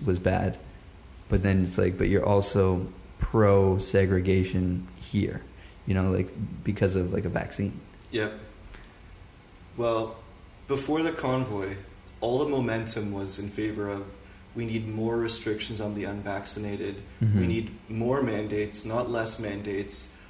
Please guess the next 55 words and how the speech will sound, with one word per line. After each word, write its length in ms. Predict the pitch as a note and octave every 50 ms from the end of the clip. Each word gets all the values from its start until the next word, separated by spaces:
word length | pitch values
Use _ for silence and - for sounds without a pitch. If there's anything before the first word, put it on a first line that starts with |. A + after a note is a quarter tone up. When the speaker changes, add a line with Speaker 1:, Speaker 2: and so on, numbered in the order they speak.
| - - - - - A2
Speaker 2:
What 200 | A2+ C3+ D3+ -
should 180 | - E3 D3+ C#3+
we 80 | D3
do 220 | C#3 B2+ B2 B2 B2+
with 180 | C3 B2+ B2+ -
these 260 | A#2+ A2+ A2 G#2 G2
dirty 420 | G2 - - A#2+ A#2+ A#2+ A#2+ A2+ A2+
people 380 | A2+ - A#2+ A#2 A2 A#2 A2+
who 100 | A2+ A2
take 300 | G#2+ - - G#2+ G#2+ - A2+
up 120 | G#2 -
space?" 680 | - - - A#2 A2+ A2 G2+ G#2 G#2 - - - - - - - - - - - - - - - - - -
And 100 | B2+ C#3
it 20 | B2
Speaker 1:
Should 60 | -
we, 60 | G#2
Speaker 2:
was, 220 | G#2+ G#2 G2 - -
Speaker 1:
should 140 | - G#2 G2+
we 60 | G2
tolerate 520 | F#2 - G#2 G#2 G#2 G#2 G2+ F#2+ F#2 F2+ -
Speaker 2:
should 100 | - -
Speaker 1:
them? 40 | F3+
Speaker 2:
we 60 | G#3+
even 160 | G#3+ F3+ F3+ -
tolerate 500 | - - C3+ D#3 F#3 E3 A#2+ G#2+ A2 -
them? 200 | A2 G2+ G2+ F#2+
Speaker 1:
Yeah. 40 | F#2+
Speaker 2:
Like, 120 | A2+ A2+ A2+
what 120 | C3 D3+
do 80 | E3 F3
we 120 | F3 E3
do 200 | B2+ G#2 B2+ D3+
with 220 | E3+ E3 C3+ A#2 -
them? 340 | G#2+ G#2 G#2 G#2 A#2 - -
Do 100 | - B2
we 100 | B2 C3
just, 260 | B2+ C3 C3+ C3 - C#3+
like, 160 | B2+ - -
lock 220 | A2+ A#2 B2+ - -
them 120 | C3 C3
in 80 | B2+ B2
a 60 | A2
camp? 480 | A2 - - A2 A2 D3+ F3 F#3 - -
Or, 40 | A2+
like, 200 | G#2+ G#2+ A2 G#2
Speaker 1:
Mm-hmm. 140 | G2+ G2
Speaker 2:
they're 120 | F#2+ - -
dirty. 420 | G#2 - A2+ A2+ C#3+ E3+ D#3+ A2
We 120 | G2+ G#2 A2
have 160 | B2+ C3+ C3
to 80 | - C3
get 200 | - A#2+ A2+ -
rid 160 | A2 A#2 -
of 100 | F3+ C3
them, 260 | G2+ F2+ D2+ - G#2+